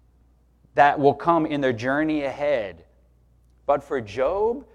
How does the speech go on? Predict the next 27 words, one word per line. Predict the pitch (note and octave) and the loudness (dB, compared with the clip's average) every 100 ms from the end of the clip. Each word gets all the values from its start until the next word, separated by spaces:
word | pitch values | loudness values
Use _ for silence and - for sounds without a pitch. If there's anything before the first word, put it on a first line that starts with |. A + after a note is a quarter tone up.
| _ | _
the | C3 | -2
first | B2 - E3+ F#3+ F#3 | -2 0 0 2 -2
step | - E3 G3+ | -8 -8 -8
he | - E3 | -10 -16
takes | - E3 A2+ F#2+ - - - - _ _ _ _ - | -10 -8 -8 -12 -16 -16 -18 -20 _ _ _ _ -12
is | C3 | -10
to | - B2 | -8 -10
turn | - C#3 B2+ | -6 -6 -6
toward | - C#3 B2 A#2 D3 D#3 C3+ | -8 -6 -4 2 4 4 2
God | B2 - _ _ _ _ E2 | -4 -8 _ _ _ _ -20
in | |
faith. | D#2 _ _ _ _ _ _ _ _ _ _ _ _ _ _ _ _ _ _ _ _ _ _ _ | -20 _ _ _ _ _ _ _ _ _ _ _ _ _ _ _ _ _ _ _ _ _ _ _
And | B2+ B2+ | -2 0
I'm | C3+ | 0
here | C#3+ E3 | 0 0
this | F3+ F3 D#3 | 0 -4 -4
morning | C#3+ C3+ B2+ | -2 0 -4
to | - C3 | -2 -2
encourage | A#2+ G2+ C3 C3+ C#3 C3 | -2 -2 -2 0 -2 -4
you | A#2+ B2+ A2 | -4 -2 -2
today | F#2+ B2 G2+ A#2 A2+ F#2 F2 | -6 -12 -8 -4 -4 -4 -8
to | A2+ G2 | -10 -10
turn | - C3 C3 C#3 C#3+ | -12 -8 -6 -6 -8
toward | D3 C3+ C#3 A#2 | -10 -6 -6 -6
God | G#2+ G2+ G2+ | -6 -6 -10
in | G#2 | -12
faith | - _ C#3+ A2+ G2 F#2+ _ | -16 _ -8 -8 -8 -12 _